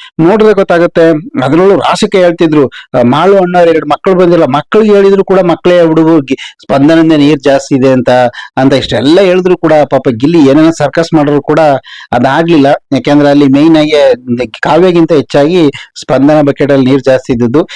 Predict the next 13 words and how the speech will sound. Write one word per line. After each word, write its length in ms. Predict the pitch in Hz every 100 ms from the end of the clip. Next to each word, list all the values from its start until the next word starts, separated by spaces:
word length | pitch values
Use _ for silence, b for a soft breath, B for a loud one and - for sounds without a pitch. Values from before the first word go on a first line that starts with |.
| B -
ಇದನ್ನೆಲ್ಲ 480 | 165 208 165 190 240
ನೋಡ್ತಿದ್ದಂತ 580 | 240 214 208 190 190 175
ಮನೆಯವರೆಲ್ಲರೂ 800 | 180 131 165 180 160 202 233 208 B B 135
ಬೇಸರ 300 | 165 196 190
ಮಾಡ್ಕೊತಿದ್ರೆ, 680 | 170 156 165 160 180 170 151
ಒಂದ್ 320 | 151 311 285
ಹೆಜ್ಜೆ 280 | 165 - 294
ಮುಂದಕ್ಕೆ 440 | 208 233 277 -
ಹೋಗಿ 460 | 214 214 196 170 202 B B -
ರಕ್ಷಿತಾ 460 | 175 175 294 277
ಏನಂತ 380 | 240 214 202 185
ಅಂದ್ರು 260 | 175 160 165
ಅಂದ್ರೆ, 560 | 170 196 160 - -